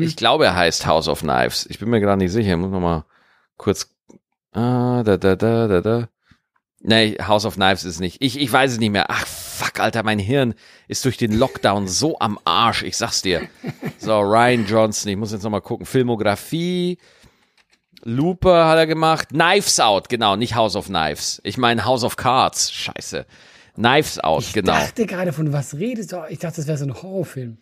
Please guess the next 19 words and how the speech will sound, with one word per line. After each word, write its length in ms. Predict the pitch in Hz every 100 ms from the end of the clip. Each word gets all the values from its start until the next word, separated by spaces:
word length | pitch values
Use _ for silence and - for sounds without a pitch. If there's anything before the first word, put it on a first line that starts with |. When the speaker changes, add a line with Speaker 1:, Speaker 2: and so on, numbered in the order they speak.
| -
Speaker 1:
Nee, 180 | 123 147
nee, 80 | 143
nee, 160 | 135
aber 180 | 120 123
Knives 380 | 123 131 170 -
Out 280 | 135 143 -
ist, 280 | 123 - - 113 -
das 200 | 190 196
ist, 120 | 135 117 139
von 160 | - 147
Ryan 220 | 151 160
Johnson 260 | 151 156 156
ist 60 |
wirklich 240 | 143 165 -
genial, 440 | 135 127 117 151 - - - -
aber 240 | 160 170
mit, 300 | 160 165 -
mit, 280 | 160 156 - -
äh, 560 | 147 143 139 135 127